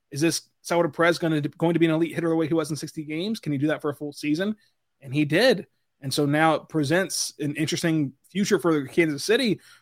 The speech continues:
whenever they're, one of their best prospects is M J Melendez, a catcher. Uh, how does Salvador Perez and Melendez coexist? Does that make,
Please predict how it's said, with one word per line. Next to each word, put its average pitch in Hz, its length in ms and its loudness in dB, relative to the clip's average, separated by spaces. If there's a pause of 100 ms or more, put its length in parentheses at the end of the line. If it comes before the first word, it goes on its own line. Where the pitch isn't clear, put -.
whenever 151 220 0
they're, 156 120 6
one 156 80 4
of 156 60 2
their 151 80 4
best 147 220 -2
prospects 175 400 0
is 147 100 -2
M 151 100 0
J 151 100 0
Melendez, 156 400 0
a 131 60 -4
catcher. 165 520 0 (400)
Uh, 139 120 -6
how 156 260 4
does 156 280 0 (440)
Salvador 170 300 2
Perez 156 360 2
and 147 120 2
Melendez 156 400 0
coexist? 151 680 0
Does 143 80 -8
that 143 200 -4
make, 147 260 -6